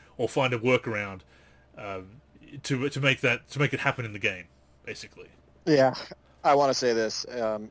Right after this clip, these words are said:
Speaker 2: that reminds me of how impressed I was when I saw the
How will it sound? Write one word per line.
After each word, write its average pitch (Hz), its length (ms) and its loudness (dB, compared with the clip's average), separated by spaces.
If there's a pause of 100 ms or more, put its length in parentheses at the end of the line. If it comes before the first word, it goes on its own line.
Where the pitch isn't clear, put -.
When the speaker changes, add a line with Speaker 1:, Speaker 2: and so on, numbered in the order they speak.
(100)
Speaker 2:
that 131 160 4
reminds 113 500 0
me 113 180 -4
of 113 260 -4
how 110 220 -2
impressed 107 380 0
I 110 80 2
was 107 360 -2
when 107 520 -6
I 110 100 -4
saw 104 640 2 (580)
the 110 440 0